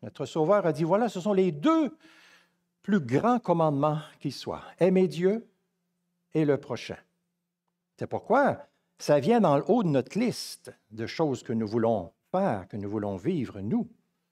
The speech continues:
C'est en premier, aimer Dieu, aimer notre prochain. « L'amour est la chose la plus grande », décrit Paul en un Corinthiens treize, treize. C'est le chemin qui est supérieur à tout. C'est la voie par excellence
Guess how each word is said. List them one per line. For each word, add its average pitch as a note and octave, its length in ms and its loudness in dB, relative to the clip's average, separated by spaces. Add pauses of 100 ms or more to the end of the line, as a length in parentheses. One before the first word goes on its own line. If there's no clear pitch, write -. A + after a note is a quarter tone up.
(280)
C'est - 180 -12
en G#2+ 100 -4
premier, C3+ 540 -2
aimer C3 240 0
Dieu, E3 460 0 (760)
aimer D3 200 0
notre C#3 180 -4
prochain. « - 420 -10 (1400)
L'amour G#3+ 360 4
est G3 40 6
la F#3+ 100 4
chose A3+ 260 0
la F#3+ 120 4
plus G3 160 -4
grande », F3+ 520 2
décrit C3 280 -2
Paul E3 260 2
en B2+ 60 2
un C#3 140 0
Corinthiens B2+ 460 -4
treize, B2 320 -6
treize. F#2 560 -14 (2500)
C'est G#2+ 100 -8
le G2 100 -4
chemin A#2 440 -4
qui G#2+ 120 -10
est - 20 -8
supérieur G#2 720 -6
à F#2 80 -8
tout. - 240 -16 (380)
C'est A#2+ 220 -2
la A2 140 2
voie A#2+ 400 -2
par G#2 180 -8
excellence F#2+ 880 -10